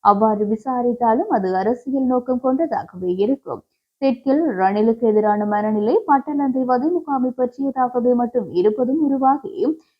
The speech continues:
இனவாத தன்மையை வெளிப்படுத்துகின்றது. யுத்த காலப்பகுதி தொடர்பிலும் இறுதி காலகட்டத்தில் முள்ளிவாய்க்காலில் நிகழ்ந்தவை தொடர்பிலும் அந்த பேட்டியில் கேள்விகள் கேட்கப்பட்டன.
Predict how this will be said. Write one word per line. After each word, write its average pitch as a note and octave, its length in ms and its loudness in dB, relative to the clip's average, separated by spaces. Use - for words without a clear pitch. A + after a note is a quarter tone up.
இனவாத C#4 560 2
தன்மையை C#4+ 460 2
வெளிப்படுத்துகின்றது. G3+ 1080 -6
யுத்த B3 420 4
காலப்பகுதி G#3 720 4
தொடர்பிலும் G3 680 0
இறுதி D4 340 4
காலகட்டத்தில் C#4 840 4
முள்ளிவாய்க்காலில் G3 880 2
நிகழ்ந்தவை A#3 600 2
தொடர்பிலும் F#3+ 580 0
அந்த C4+ 180 4
பேட்டியில் C#4 540 0
கேள்விகள் C4 560 -2
கேட்கப்பட்டன. G#3+ 760 -4